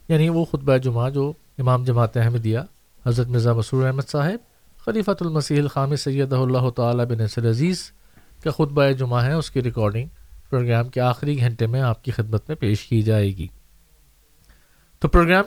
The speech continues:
کے بظاہر فارمیٹ میں کوئی تبدیلی نہیں ہے۔ تبدیلی اتنی سی ہے کہ جس طرح چیزیں ہم اسکیجول کرتے ہیں، جس طرح چیزیں آپ کی خدمت میں پیش کی جاتی ہیں، وہ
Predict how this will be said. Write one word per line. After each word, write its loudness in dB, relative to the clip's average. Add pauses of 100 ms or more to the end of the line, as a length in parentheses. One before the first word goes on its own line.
کے 4
بظاہر 0
فارمیٹ -2
میں -4
کوئی 0
تبدیلی 0
نہیں 2
ہے۔ 0 (440)
تبدیلی 4
اتنی -2
سی 0
ہے 2
کہ -4
جس -4
طرح 2
چیزیں 0
ہم 0 (400)
اسکیجول 2
کرتے -2
ہیں، 0
جس -4
طرح 0
چیزیں -2
آپ -2
کی -6
خدمت -4
میں -2
پیش -2
کی -2
جاتی 0
ہیں، -2 (540)
وہ 0